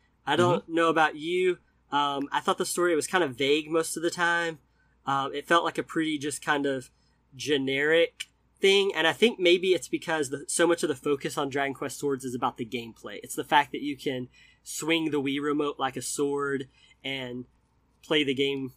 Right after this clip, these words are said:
Speaker 1: like that. So I think that's what the focus was on. So maybe, um,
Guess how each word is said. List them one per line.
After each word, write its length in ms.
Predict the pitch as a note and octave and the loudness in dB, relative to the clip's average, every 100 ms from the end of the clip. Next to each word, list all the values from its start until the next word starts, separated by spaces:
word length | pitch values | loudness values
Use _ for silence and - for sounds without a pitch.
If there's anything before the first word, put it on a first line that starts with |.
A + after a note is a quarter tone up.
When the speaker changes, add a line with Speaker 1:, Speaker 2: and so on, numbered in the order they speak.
| _ _ | _ _
Speaker 1:
like 240 | C3+ C3 - | -4 -4 -4
that. 440 | B2 C3 D#3+ - | -2 2 2 0
So 160 | - D#3 | -6 -4
I 40 | C3+ | 0
think 220 | E3+ F3 | 0 2
that's 240 | D#3+ - | -2 -2
what 120 | D3+ | -6
the 60 | B2+ | -6
focus 440 | - C3 B2+ D#3 | -8 -6 -4 -4
was 120 | F3+ E3 | -2 0
on. 220 | F3 F3 | 0 0
So 160 | - | -2
maybe, 500 | C#3 C#3 D3 D#3 C#3 _ _ _ _ - | 0 0 0 -4 -6 _ _ _ _ -6
um, 380 | C3 B2+ C3 | -4 -4 -8